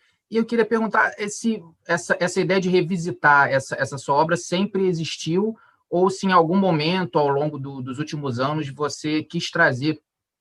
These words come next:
esse novo olhar sobre uma região, né? A gente tem ali a, a, o, as consequências da transposição do, da Bacia do Rio São Francisco, um pouco, então, é, em que momento, se, se desde que você con-, o senhor concluiu lá o, o Área do Movie,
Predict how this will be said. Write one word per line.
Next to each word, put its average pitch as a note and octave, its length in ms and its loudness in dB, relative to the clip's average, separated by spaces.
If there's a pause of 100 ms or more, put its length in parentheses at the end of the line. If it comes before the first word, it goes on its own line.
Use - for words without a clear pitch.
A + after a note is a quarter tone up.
(320)
esse D#3 200 -4
novo D#3 300 0
olhar C3+ 260 2 (280)
sobre C#3+ 200 -2
uma C#3+ 140 2
região, C#3 480 2
né? E3 80 -2
A C#3+ 40 -2
gente C#3 180 -6
tem D3 100 0
ali C3+ 320 -2
a, B2 200 4
a, A#2 340 0
o, A2+ 280 -10 (560)
as C3+ 140 -2
consequências C3 580 -4
da A#2 140 0
transposição B2+ 720 -4
do, A2+ 380 -6 (360)
da A#2+ 120 -2
Bacia A#2 260 -4
do B2 80 -6
Rio B2 100 -4
São B2 180 -6
Francisco, B2+ 500 -6
um A#2+ 40 -2
pouco, E3+ 460 0
então, C#3 400 -2 (340)
é, C#3 260 2
em D#3+ 120 0
que F#3 120 -2
momento, F#3 440 0
se, E3+ 260 -12
se D#3+ 180 -8
desde F3 300 0
que F#3 140 0
você F3+ 180 -2
con-, F3+ 260 -4
o D#3 120 -4
senhor D#3+ 200 -4
concluiu E3 540 0
lá C#3+ 260 6
o, C3+ 380 -4
o C3+ 60 2
Área C3+ 180 2
do C3 100 -8
Movie, B2 300 -10